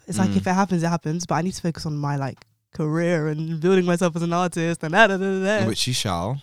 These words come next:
Speaker 1: Oh, yeah. Oh, yeah, I shared some poetry, actually. That's my update. 'Cause I don't
Speaker 2: Mm.
Speaker 1: really, I find it really difficult to share poetry,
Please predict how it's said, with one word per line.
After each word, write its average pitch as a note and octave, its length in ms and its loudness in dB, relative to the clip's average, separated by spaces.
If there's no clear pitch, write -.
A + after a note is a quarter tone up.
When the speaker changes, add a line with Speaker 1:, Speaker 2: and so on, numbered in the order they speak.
Speaker 1:
Oh, F#3 40 -8
yeah. F3+ 320 -6
Oh, C#4+ 80 4
yeah, F#4 140 4
I G#4+ 80 6
shared C5+ 200 4
some E4+ 120 2
poetry, C#4 300 2
actually. D#3+ 240 -4
That's C4 240 2
my A3 160 2
update. C3+ 320 -4
'Cause D#3+ 220 4
I A3 160 8
don't F4+ 120 4
Speaker 2:
Mm. - 40 0
Speaker 1:
really, F3+ 220 0
I A3 80 0
find C#4+ 180 -4
it A3+ 140 -8
really G3+ 220 -2
difficult F3+ 360 -2
to - 80 -8
share E3+ 140 -4
poetry, D3 480 -4